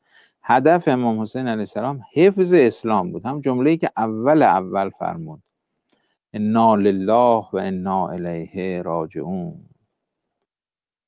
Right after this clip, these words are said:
این که فرمود که: «و علی الاسلام السلام، اذ قد بلیت الامة براع مثل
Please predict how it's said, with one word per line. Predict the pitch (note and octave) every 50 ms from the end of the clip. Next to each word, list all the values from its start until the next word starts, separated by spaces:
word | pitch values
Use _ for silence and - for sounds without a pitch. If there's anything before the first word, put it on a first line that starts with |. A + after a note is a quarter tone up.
| _ _ _ _ _ _ _ _ _ _ _ _ _
این | - G#2 G2+
که | - G#2+
فرمود | G#2+ - G#2+ G2 F#2+ F#2+ G2 G#2 G#2+ - -
که: | _ - A#2+ B2 B2+ - -
«و | G2
علی | F2+ F2+ F2+ F2+
الاسلام | F2 F2 F2 D#2 E2 - - - - F#2 F2+ E2+ F2 F#2+
السلام، | F#2+ F2 F2+ - - - - F#2 E2+ F2+ G2 G#2 A2 B2 B2+ B2+ B2+ B2+ B2+ B2+ - _ _ _ _ _ _ -
اذ | G2+ G2 G#2+
قد | G#2 - G#2+ G2
بلیت | F#2+ - - F#2+ F#2+ F#2+ G2+ G2+ F#2+ F2 - -
الامة | F#2 F2 F2 D2+ G2+ A2+ A2+ G#2+ G#2+ G#2+ G#2 - - A2 G#2 G2+ G2 G2
براع | G2 F2+ F#2+ G2 G2+ G2+ G2+ G2+ G2+ G2+ G2 F#2+ F#2+ F#2+ F#2+ G2 - _ _ _ -
مثل | - F#2+ - - - G#2+ G#2 G#2 G#2 G#2 G#2+ G#2+